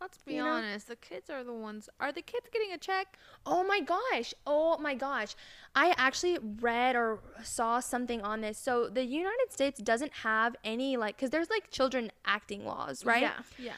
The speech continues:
Speaker 2: But there aren't any, like, children influencer laws. 'Cause
Speaker 1: Yeah.
Speaker 2: that's, like, a thing now.
Speaker 1: Yeah.
Speaker 2: And there is a country, I think it's France. I
Speaker 1: Okay.
Speaker 2: think it's France. Could be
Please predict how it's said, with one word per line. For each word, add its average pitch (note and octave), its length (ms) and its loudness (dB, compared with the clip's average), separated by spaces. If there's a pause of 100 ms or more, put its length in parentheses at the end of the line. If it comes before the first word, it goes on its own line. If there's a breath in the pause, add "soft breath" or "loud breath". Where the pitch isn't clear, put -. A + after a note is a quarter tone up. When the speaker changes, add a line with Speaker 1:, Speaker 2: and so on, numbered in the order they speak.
(200 loud breath)
Speaker 2:
But D4+ 140 4
there D4 240 4
aren't C#4+ 340 2
any, C#4 260 2
like, A3+ 320 0
children B3+ 540 0
influencer F#3+ 800 -6
laws. F#3+ 400 -4
'Cause C4 60 -8
Speaker 1:
Yeah. B3+ 200 0
Speaker 2:
that's, C#4+ 180 4
like, C5+ 200 4
a - 100 -20
thing A3 200 0
now. F3+ 300 -4
Speaker 1:
Yeah. A#3 300 -10 (380)
Speaker 2:
And B3 160 2
there B3 160 4
is F4 80 2
a F#4 60 0
country, C4 380 0
I A3 120 0
think C4+ 280 -4
it's - 140 -2
France. - 600 -6 (420 loud breath)
I A#3+ 40 -12
Speaker 1:
Okay. A3+ 280 -8
Speaker 2:
think C#4+ 200 -2
it's G4 180 0
France. A#3 600 -4
Could D4+ 280 -6
be C#4+ 600 0